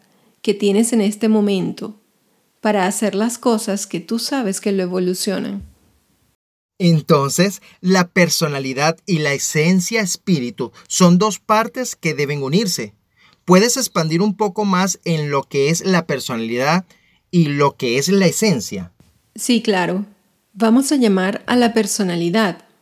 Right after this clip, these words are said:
Speaker 1: la parte derecha, y a la esencia, a tu otro yo, la parte izquierda. Esas dos partes tienen que unirse. Tienen que ponerse de acuerdo para que ambos evolucionen.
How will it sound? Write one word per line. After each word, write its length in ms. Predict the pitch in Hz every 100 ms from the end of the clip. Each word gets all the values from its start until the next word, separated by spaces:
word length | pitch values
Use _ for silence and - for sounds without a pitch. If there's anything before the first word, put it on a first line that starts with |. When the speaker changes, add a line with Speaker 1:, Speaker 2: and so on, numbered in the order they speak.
| _ _ _
Speaker 1:
la 340 | 190 220 220
parte 360 | 226 254 262 285
derecha, 640 | 233 180 165 - 185 233 - _ _ _ _
y 80 | -
a 80 | 170
la 100 | 214
esencia, 720 | 269 - 226 196 - 202 196 -
a 160 | 202
tu 120 | 196
otro 240 | 190 185 220
yo, 440 | 226 240 190 208 -
la 260 | 202 214 208
parte 280 | 240 233
izquierda. 720 | 208 - - 180 165 127 214 _ _ _ _ _ _ _ _ _ -
Esas 380 | 226 247 269 226
dos 260 | 294 294
partes 560 | - 269 202 - 196 -
tienen 300 | 220 208 214
que 120 | 233
unirse. 600 | 214 190 156 - - - _ _ _ _ _ _ _ -
Tienen 280 | 226 202
que 120 | 214 262
ponerse 440 | 233 196 180 240
de 80 | 240
acuerdo 680 | 214 - 214 190 185 220 - _ -
para 240 | 214 202
que 140 | 202
ambos 460 | 196 233 240 269 -
evolucionen. 960 | 226 202 202 180 185 208 175 - 208